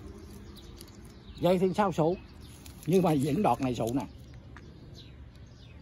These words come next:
Các bạn thấy nó xanh lét quá dài, nó sụ hơi vậy thôi.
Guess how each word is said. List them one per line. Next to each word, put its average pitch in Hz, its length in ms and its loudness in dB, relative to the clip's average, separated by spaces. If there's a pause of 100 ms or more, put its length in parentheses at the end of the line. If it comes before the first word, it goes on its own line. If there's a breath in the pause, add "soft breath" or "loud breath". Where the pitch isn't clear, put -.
(180)
Các 277 100 -4
bạn 151 140 4
thấy 190 160 4
nó 208 80 4
xanh 175 220 2
lét 226 340 4
quá 208 180 6
dài, 143 320 2
nó 131 80 -6
sụ 120 240 -4
hơi 233 240 10
vậy 202 100 8
thôi. 220 280 8